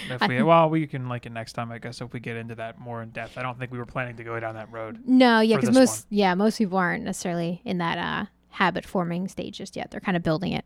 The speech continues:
Speaker 2: at this point, but, um,
Speaker 1: Okay, so do
Speaker 2: but
Speaker 1: we
Speaker 2: yeah.
Speaker 1: wanna dive a little deeper into preparation, exactly what it is, what are the stages, or what, what, what are the characteristics of this
Speaker 2: Yeah.
Speaker 1: particular stage? Like, uh, what are people saying in this stage? What are people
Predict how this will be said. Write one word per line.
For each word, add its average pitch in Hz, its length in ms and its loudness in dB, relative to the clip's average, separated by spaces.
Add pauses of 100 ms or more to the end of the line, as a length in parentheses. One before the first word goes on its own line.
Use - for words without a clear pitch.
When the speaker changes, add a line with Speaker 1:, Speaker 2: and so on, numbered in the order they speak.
Speaker 2:
at 180 100 -4
this 180 120 -8
point, - 260 -12
but, - 140 -8 (460)
um, 185 380 -2 (280)
Speaker 1:
Okay, 165 200 2
so 131 140 -4
do 139 140 -2
Speaker 2:
but - 20 8
Speaker 1:
we 165 60 6
Speaker 2:
yeah. 160 60 4
Speaker 1:
wanna 185 180 4 (340)
dive 156 280 2
a 147 40 0
little 143 180 -2
deeper 139 300 -4
into 131 220 -4
preparation, 127 640 -4
exactly 127 420 -2
what 131 220 -2
it 127 80 -4
is, 131 180 -2
what 127 200 0
are - 20 -6
the 127 100 -8
stages, 135 880 -4
or 151 140 0
what, 143 240 -2
what, 147 280 -2
what 151 180 0
are - 20 -4
the 127 60 -6
characteristics 127 800 -2
of 123 280 -6
this 127 420 -6 (200)
Speaker 2:
Yeah. 214 320 6
Speaker 1:
particular 156 380 -2
stage? 143 400 -2
Like, 120 240 -8 (500)
uh, 127 160 -2
what 135 180 4
are 147 60 4
people 139 300 -4
saying 135 500 -4
in 131 120 -4
this 127 140 -6
stage? 135 300 -2
What 127 120 -4
are 127 40 -8
people 127 300 -10